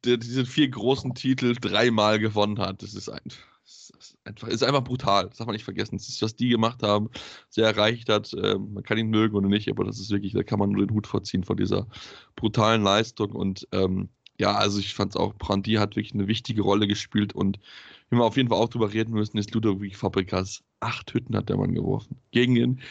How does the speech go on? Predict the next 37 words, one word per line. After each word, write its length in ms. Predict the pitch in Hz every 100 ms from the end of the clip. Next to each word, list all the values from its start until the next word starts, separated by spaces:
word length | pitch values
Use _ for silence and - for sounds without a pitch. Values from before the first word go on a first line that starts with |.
| -
gegen 120 | 147 156
eine 200 | 123 127
wirklich 320 | 185 151 143
gute 180 | 170 147
Defensive, 500 | 156 147 135 160 110
vor 120 | 139
allem 80 | 143
gegen, 100 | 143
gegen 160 | 143
einen 120 | 135
wirklich 200 | 165 160
guten 240 | - 190 160
Innenblock, 360 | 214 160 123
das 100 | 117
haben 80 | 143
wir 20 |
auch 60 | 175
nicht 80 | 135
vergessen. 420 | 117 107 104 101
Also, 320 | 117 123 120 - - - _
ich 60 | -
glaube, 200 | 127 127
was 140 | 127
dann, 180 | 127 113 101 -
ähm, 480 | 92 104 107 104 -
ist 120 | 113
Saugstrup 540 | 127 139 - 139 131
und 160 | 110 107
Halt 280 | 120 139 147
haben 140 | 135
meistens, 380 | 131 131 131 131
glaub 160 | 127 127
ich, 80 |
Innenblock 340 | 123 131 127 127
ja 80 | 120
gespielt. 540 | 123 127 131 131 127 - - - _ _ -
Ähm, 400 | 98 101 92 95